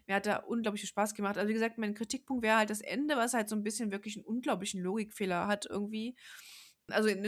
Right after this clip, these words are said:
Logikf-, Fehler von der Figur au-, ähm, her. Also, das heißt, die Figur kommt auf die einfachste Sache nicht, die sie vorher, irgendwo paar Szenen vorher schon mal gemacht hat, wo man sich denkt: "Das ist jetzt richtig schlecht."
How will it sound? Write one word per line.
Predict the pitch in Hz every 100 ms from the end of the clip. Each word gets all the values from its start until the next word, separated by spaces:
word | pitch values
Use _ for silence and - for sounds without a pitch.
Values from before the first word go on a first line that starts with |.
| 214
Logikf-, | 240 277 254 - 233 208
Fehler | 254 240
von | 226 226
der | 208
Figur | 208 208 277 247 190 - -
au-, | - - -
ähm, | 190 180 170 165 180
her. | 185 160
Also, | 180 185
das | 185
heißt, | 202 208
die | 214
Figur | 202 247 285 269
kommt | 285 -
auf | 220
die | 240
einfachste | 156 240 262 226
Sache | 214 247
nicht, | 220 214 - - - - 202
die |
sie | 214
vorher, | 214 269 302 240 254
irgendwo | 233 233 233
paar | 226 214
Szenen | 262 233
vorher | 269 233 202
schon | 220
mal | 214
gemacht | 208 196 - -
hat, | 180
wo | 190
man | 190
sich | 190 208
denkt: | 202 208 - - - -
"Das | 359 403
ist | 359
jetzt | 339 277
richtig | 277 247 -
schlecht." | 180 165